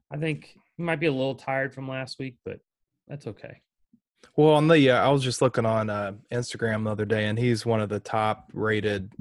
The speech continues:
Speaker 2: you know, international golfers. Like, he's in the top, I don't know
Speaker 1: Yeah.
Speaker 2: who posted, I think it was Golf T V or something. They had, like, top twenty-five international golfers, and he's twenty-fifth 'cause he's a good young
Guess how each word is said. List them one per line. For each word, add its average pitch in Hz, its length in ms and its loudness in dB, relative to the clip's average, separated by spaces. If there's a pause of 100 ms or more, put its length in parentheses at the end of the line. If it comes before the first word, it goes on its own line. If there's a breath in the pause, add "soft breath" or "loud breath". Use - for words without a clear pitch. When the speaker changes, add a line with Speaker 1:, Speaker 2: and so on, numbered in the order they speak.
Speaker 2:
you 117 60 -2
know, 104 160 -2
international 101 560 -2
golfers. 92 500 -8
Like, 104 140 -10
he's 104 160 -4
in 101 80 -8
the 95 100 -10
top, 101 360 -8 (380)
I 113 60 -6
don't 117 120 -2
know 107 60 0
Speaker 1:
Yeah. 107 60 -4
Speaker 2:
who 117 180 0
posted, 110 340 0
I 104 40 -2
think 110 140 -2
it - 20 -2
was 98 140 -8
Golf 101 560 -4 (140)
T 107 160 0
V 101 220 -4
or 104 100 -2
something. 104 460 -6 (360 soft breath)
They 107 80 -4
had, 101 100 -2
like, 101 180 -4
top 110 360 -2
twenty-five 95 720 -4 (280)
international 101 540 -2
golfers, 101 520 -2
and 117 100 -2
he's 117 240 -2
twenty-fifth 113 520 2
'cause 107 160 -4
he's 107 160 -4
a 101 40 -4
good 95 200 -2
young 95 380 -4